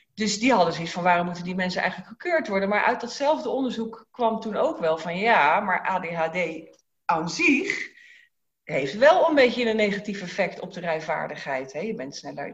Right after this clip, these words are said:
je kan wat impulsiever zijn, je bent, eh, s-, sneller afgeleid, concentratieproblemen, noem het allemaal maar op. Dus toen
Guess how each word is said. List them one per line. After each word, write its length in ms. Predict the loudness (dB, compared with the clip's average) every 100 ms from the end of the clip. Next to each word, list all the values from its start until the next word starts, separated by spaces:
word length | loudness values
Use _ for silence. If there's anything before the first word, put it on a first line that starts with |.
| -16
je 100 | -20
kan 120 | -18
wat 140 | -16 -16
impulsiever 500 | -14 -4 -4 -4 0
zijn, 340 | 2 4 2
je 80 | -2
bent, 240 | -8 -12
eh, 80 | -18 -18
s-, 180 | -18 -20 _
sneller 320 | -18 -10 -2
afgeleid, 880 | 0 0 2 6 6 6 2 -10 -16 -20 -20 _
concentratieproblemen, 1040 | -16 -8 -2 0 -2 -6 -6 0 0 0
noem 120 | -2 -2
het 100 | -4
allemaal 180 | -6
maar 120 | -2 2
op. 340 | 2 0 -12 -20 -20 -20 _ -20 -10
Dus 240 | -4 -4 0
toen 400 | 0 0 -4